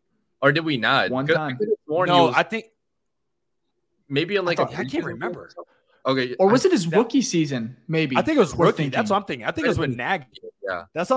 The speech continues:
Speaker 3: like
Speaker 2: sounds like Matt
Speaker 3: Nagy
Speaker 2: Nagy,
Speaker 3: move.
Speaker 2: something he would do.
Speaker 1: That's Nagy
Speaker 3: <laughs>
Speaker 1: would do. Obviously, that, that's something Nagy would do.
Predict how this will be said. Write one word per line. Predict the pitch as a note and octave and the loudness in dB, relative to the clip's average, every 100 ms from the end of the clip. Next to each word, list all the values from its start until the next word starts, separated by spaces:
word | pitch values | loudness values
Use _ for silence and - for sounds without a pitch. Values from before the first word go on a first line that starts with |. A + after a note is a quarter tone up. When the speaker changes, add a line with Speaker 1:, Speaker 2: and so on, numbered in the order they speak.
| G#3+ | 0
Speaker 3:
like | A#3+ | 0
Speaker 2:
sounds | A3+ | 2
like | F#3+ | 2
Matt | E3 D#3+ | 2 0
Speaker 3:
Nagy | |
Speaker 2:
Nagy, | D#3+ E3 D#3+ | 0 0 0
Speaker 3:
move. | D3 | -4
Speaker 2:
something | E3 F3+ F#3 | 0 4 4
he | C#3 | 4
would | C3+ | 0
do. | B2+ | 0
Speaker 1:
That's | B2+ G#3+ | 0 0
Nagy | G3+ G#3+ E3 | -2 -4 -6
Speaker 3:
<laughs> | |
Speaker 1:
would | C3 | -4
do. | B2 A#2+ | -2 0
Obviously, | A2+ A2 A#2 A#2+ | 0 -2 -8 -6
that, | A2+ A#2 | -2 -2
that's | A2 | -4
something | B2 A2 G#2+ | -6 -10 -8
Nagy | G2 G2 G2 | -8 -8 -8
would | G2+ | -10
do. | G2+ | -10